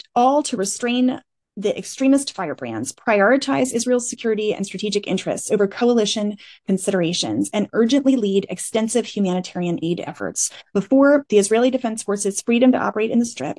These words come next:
Israel's freedom to shape the Strip's future, and our relations with the U S, Arab peace partners, Europe, and the international community suffer irreparable damage." I just thought that was interesting. You know, um, these are retired officials from the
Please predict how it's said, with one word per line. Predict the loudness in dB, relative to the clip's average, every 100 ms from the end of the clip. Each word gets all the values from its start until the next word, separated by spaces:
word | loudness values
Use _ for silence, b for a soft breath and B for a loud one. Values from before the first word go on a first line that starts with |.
| -4
Israel's | 0 2 0 0
freedom | 0 4 4
to | 2
shape | -2 -2
the | -2
Strip's | -6 -6
future, | -4 -4 -2 -4 -2
and | -2
our | 2
relations | 2 2 0 0
with | -2
the | 0
U | 0
S, | 0 -2 -8 b b
Arab | 2 2
peace | 0 -6 -4
partners, | -4 0 -2 -4 B
Europe, | 2 4 4 2
and | -2
the | 0
international | -2 -2 -2 -2 -4
community | -2 -4 -2 -6
suffer | -6 -2 0 0 -2
irreparable | -2 -2 -4 -2 -4
damage." | -2 -8 -10 -12 -12 -12 B _ _ _ _ _ _ _ _ 0
I | 2
just | 6
thought | 6 6
that | 4
was | 6
interesting. | 6 6 6 0 -2 0 0
You | 0
know, | 0 0 -2 -4
um, | -6 -4 -2 -4 -6 -8 -8
these | 0 2 4
are | 4
retired | 4 2 2 2 4 4 0
officials | -2 -2 0 -2 -2
from | -6
the | -6